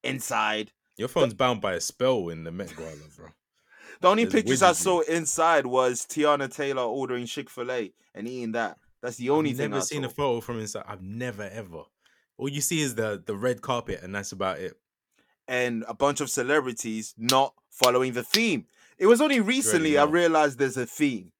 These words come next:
Speaker 1: but you would
Speaker 2: Yeah.
Speaker 1: never know there's themes.
Speaker 2: What was this year's theme? 'Cause I'm, I'm completely lost to this year's theme,
Speaker 1: What's that
Speaker 2: bro.
Speaker 1: brother's name? Karl La-, Lagerfeld?
Speaker 2: Lagerfeld.
Speaker 1: Something to do with him.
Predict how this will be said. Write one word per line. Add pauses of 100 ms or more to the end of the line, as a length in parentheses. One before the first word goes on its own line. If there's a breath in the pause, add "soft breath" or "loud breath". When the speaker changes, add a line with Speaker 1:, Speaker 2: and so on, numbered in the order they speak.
(280)
Speaker 1:
but
you
would
Speaker 2:
Yeah.
Speaker 1:
never
know
there's
themes.
Speaker 2:
What
was
this
year's
theme?
'Cause
I'm,
I'm
completely
lost
to
this
year's
theme,
Speaker 1:
What's
that
Speaker 2:
bro.
Speaker 1:
brother's
name? (200)
Karl (160)
La-,
Lagerfeld?
Speaker 2:
Lagerfeld. (540)
Speaker 1:
Something
to
do
with
him.